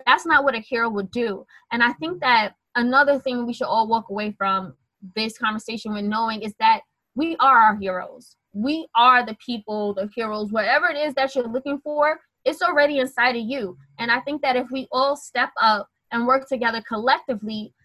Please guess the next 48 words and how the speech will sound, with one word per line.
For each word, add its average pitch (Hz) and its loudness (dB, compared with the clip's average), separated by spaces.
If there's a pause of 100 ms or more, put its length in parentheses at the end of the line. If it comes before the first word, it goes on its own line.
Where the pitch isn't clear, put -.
(160)
then 254 4
we 311 -2
can 302 -4
elect 247 0 (120)
people 262 -4
who 240 0
represent 254 -2
our 226 4
best 226 -4
interests. 226 -6 (280)
And 277 2
if 285 -4
we 277 -8
can't 302 0
elect 285 2
them, 277 2
we 285 0
can 269 0
be 277 0
that 240 -2
person. 208 -8 (360)
Um, 233 4
you 254 2
know, 233 2
stop 302 2
waiting 294 -2
for 269 -2
that 240 -2
hero 240 -2
and 233 -6
stop 240 0
looking 262 0
to 262 -10
these 233 -8
people 226 -6
because 226 -6
they're 226 -4
gonna 254 0
let 240 0
us 220 -6
down. 208 -2 (500)
It's 233 -6 (100)
up - 0
to - -2
us 277 2 (360)
to 254 -2
be 254 -2
the, 262 2